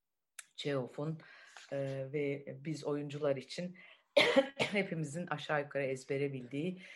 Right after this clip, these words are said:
"Dinleneceğiz Vanya'dayı. Nice uzun günler, geceler yaşayacağız.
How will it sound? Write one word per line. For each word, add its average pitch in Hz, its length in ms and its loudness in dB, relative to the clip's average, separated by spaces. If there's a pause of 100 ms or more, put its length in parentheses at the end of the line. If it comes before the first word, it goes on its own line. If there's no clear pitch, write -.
(260)
"Dinleneceğiz 160 880 4
Vanya'dayı. 127 800 -2 (840)
Nice 151 300 4
uzun 156 440 -2
günler, 143 360 0
geceler 143 480 2
yaşayacağız. 135 840 -2